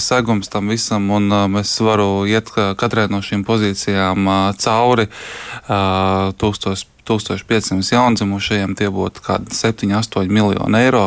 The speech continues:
kas, ā, kas varētu izmaksāt. Tāpat, ā, bezmaksas sabiedriskais transports pilnīgi noteikti, pilnīgi noteikti šobrīd jau ir skaidrs, ka bezmaksas sabiedriskais transports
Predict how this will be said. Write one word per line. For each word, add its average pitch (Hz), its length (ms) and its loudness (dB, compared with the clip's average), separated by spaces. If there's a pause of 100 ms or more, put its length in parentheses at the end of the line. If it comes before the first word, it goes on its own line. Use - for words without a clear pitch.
kas, - 240 -4
ā, 98 240 0
kas - 160 -10
varētu - 320 0
izmaksāt. 104 560 0 (580)
Tāpat, 110 460 -2
ā, 104 240 2
bezmaksas 107 560 2
sabiedriskais 104 480 0
transports 110 480 0
pilnīgi 123 400 4
noteikti, 113 680 2 (200)
pilnīgi 127 340 2
noteikti 104 500 0
šobrīd 95 340 0
jau 92 120 0
ir 92 100 -6
skaidrs, 104 500 -2
ka 98 80 -2
bezmaksas 98 560 -2
sabiedriskais 98 480 -4
transports 110 540 -2